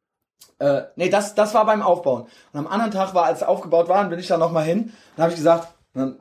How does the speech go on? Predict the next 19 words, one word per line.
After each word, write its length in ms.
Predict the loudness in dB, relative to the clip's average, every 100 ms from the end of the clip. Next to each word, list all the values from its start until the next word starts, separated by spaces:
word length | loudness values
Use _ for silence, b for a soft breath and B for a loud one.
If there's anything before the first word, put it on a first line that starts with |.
| -4
hat 180 | -4 0
so 100 | -2
eine 160 | -2
Tussi, 320 | -2 -2 0 0
so 100 | 2
eine 100 | -2
patzige, 680 | -2 -4 2 4 4 0 -8 _ _ _ _ _
verkrachte, 840 | -12 -10 -6 -4 -4 -4 -2 -2
völlig 360 | -2 -6 -6 -6
verkorkste 680 | -8 -10 -12 -12 -12 -6 2
Alte, 220 | 2 2 0
die 140 | 2
halt 120 | 2
immer 140 | 0 -2
noch 120 | -4
im 80 | -6
Klosterschiff 640 | -4 -2 -2 -4 -6 -2
hier 140 | 0
arbeitet, 420 | 4 4 2 -4